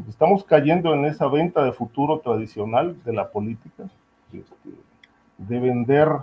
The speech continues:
vender soluciones no ahora, sino venderlas a muy largo plazo, y al final no se resuelve absolutamente nada.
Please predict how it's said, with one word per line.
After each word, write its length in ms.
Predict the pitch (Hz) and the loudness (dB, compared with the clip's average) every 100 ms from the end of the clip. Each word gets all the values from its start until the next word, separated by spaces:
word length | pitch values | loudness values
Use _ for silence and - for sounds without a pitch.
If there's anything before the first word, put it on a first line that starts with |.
| - _ - | -10 _ -16
vender 440 | 104 117 117 139 | -8 -4 -2 -4
soluciones 760 | 143 139 117 107 131 135 131 120 | 0 0 0 -2 0 0 0 0
no 260 | 127 135 | 4 8
ahora, 460 | 123 110 104 156 165 | 8 8 4 0 -6
sino 600 | _ 101 95 90 90 - _ _ | _ -10 -10 -10 -12 -16 _ _
venderlas 760 | - - 107 107 120 - 120 104 | -8 -6 -4 -6 -6 -4 -6 -4
a 80 | |
muy 200 | 107 120 | -6 -2
largo 300 | 123 127 120 | 2 2 2
plazo, 480 | - 107 101 - - _ _ _ _ _ _ _ _ - | -6 -4 -4 -4 -18 _ _ _ _ _ _ _ _ -4
y 120 | 120 | 0
al 120 | 120 | 0
final 340 | 127 131 147 143 | 0 2 2 2
no 100 | 143 | 0
se 120 | 131 | -4
resuelve 420 | 110 98 120 117 | -6 -6 -6 -4
absolutamente 680 | 101 - 104 107 107 110 113 | -6 -8 -14 -8 -8 -8 -6
nada. 360 | 165 220 - | -2 0 0